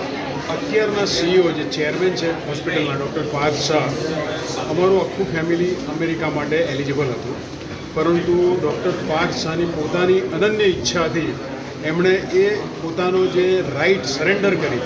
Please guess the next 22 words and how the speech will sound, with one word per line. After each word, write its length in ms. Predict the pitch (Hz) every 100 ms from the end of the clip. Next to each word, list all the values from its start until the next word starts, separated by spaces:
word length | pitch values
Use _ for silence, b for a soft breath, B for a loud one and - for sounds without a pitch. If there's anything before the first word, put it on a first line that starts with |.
| - - - - - - -
અને 200 | 175 190 185 - - - 156 151 135
ભારત 380 | 151 170 208 170
દેશમાં 360 | 180 170 185
જ 40 | -
સેવા 280 | - 160 160
આપવાનું 340 | - 156 160
નક્કી 280 | 139 131 170
કર્યું. 540 | 160 135 - 135 - - -
અને 180 | 151 170 - -
એમનો 300 | 151 147 170
પણ 200 | 208 202
જે 80 | 190
બર્થ 400 | 185 147 170 175
થયો 140 | 170 170
હતો 100 | 165
બોરસદની 520 | 151 147 - 165 160
અંદર 240 | - 147
જ, 140 | 147 120 - - - - -
એટલે 200 | 156 180
આટલી 560 | 185 147 156 - 214
મોટી 340 | 214 175 170 185
સેવાનું 680 | - 156 151 165 175 180